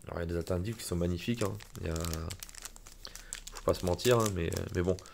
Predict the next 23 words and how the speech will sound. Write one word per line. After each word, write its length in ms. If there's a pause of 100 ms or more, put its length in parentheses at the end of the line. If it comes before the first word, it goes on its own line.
(540)
avant 180
de 60
les 80
sortir, 500
euh, 140
si, 320 (1000)
j'ai 140
vu 80
il 60
y 20
a 60
pas 120
longtemps 240
la 100
vidéo 300
de 540
la 100
bonne 160
pioche 320
qui, 300
euh, 180 (840)
qui, 220
euh, 560